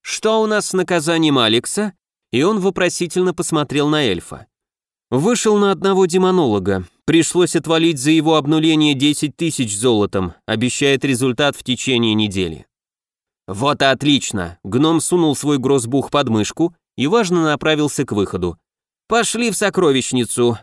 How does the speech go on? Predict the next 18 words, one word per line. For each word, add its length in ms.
посмотрим 640
баланс 420
после 320
всех 300
непредвиденных 720
трат 340
и 140
глянем, 440
что 220
из 160
артефактов 720
у 40
нас 240
есть 260
для 200
подкупа 500
королевских 640
чиновников. 800